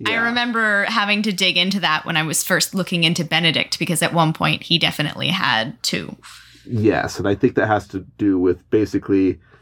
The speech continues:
Speaker 2: you know, originally there were the seven cardinals and then things gradually expanded, and now the number seven is more associated with the cardinal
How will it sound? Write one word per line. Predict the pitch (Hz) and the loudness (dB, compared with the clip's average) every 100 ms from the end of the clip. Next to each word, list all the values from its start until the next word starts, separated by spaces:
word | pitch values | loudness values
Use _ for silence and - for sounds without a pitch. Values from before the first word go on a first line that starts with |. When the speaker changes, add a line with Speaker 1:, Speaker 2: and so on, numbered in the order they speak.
| _ | _
Speaker 2:
you | 92 | -2
know, | 92 | 0
originally | 92 104 98 104 | 2 0 2 0
there | 98 92 | 2 2
were | 90 | 0
the | |
seven | 90 104 87 87 | 0 0 2 0
cardinals | 95 90 90 87 | 2 2 0 0
and | 90 | -2
then | 87 | 0
things | 90 90 | 0 0
gradually | 95 90 87 87 | 0 0 2 -2
expanded, | - 101 90 87 87 | 2 0 2 2 0
and | 92 | 2
now | 92 | 2
the | 90 95 - | 2 0 2
number | 101 95 90 | 0 2 0
seven | - 101 85 | 2 0 0
is | 87 92 | -2 0
more | 95 | 2
associated | 90 - 87 85 90 80 78 | 2 2 2 2 2 0 2
with | 71 - | -2 -2
the | 95 | -2
cardinal | - 87 - - | 0 0 0 -6